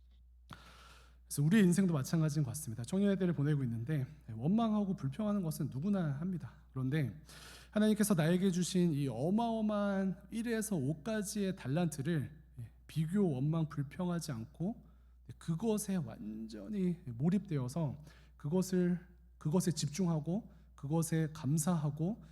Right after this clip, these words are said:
예, 그것에 우리의 시간과 마음을 드리게 되면은 하나님께서 어떻게 하셔요? 네, 이 작은 달란트가 더 이상 작은 달란트가 아닙니다. 시간 이렇게 오래 걸리지 않아요. 처음엔 작은 달란트였는데 배가 되고 배가 되고, 네,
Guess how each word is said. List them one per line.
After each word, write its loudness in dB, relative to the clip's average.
예, -6
그것에 0
우리의 0
시간과 -4
마음을 0
드리게 0
되면은 0
하나님께서 0
어떻게 -6
하셔요? -6
네, -20
이 -4
작은 -2
달란트가 -6
더 0
이상 2
작은 -4
달란트가 -8
아닙니다. -18
시간 -2
이렇게 -10
오래 2
걸리지 -4
않아요. -16
처음엔 2
작은 -2
달란트였는데 -6
배가 -10
되고 -20
배가 -8
되고, -16
네, -20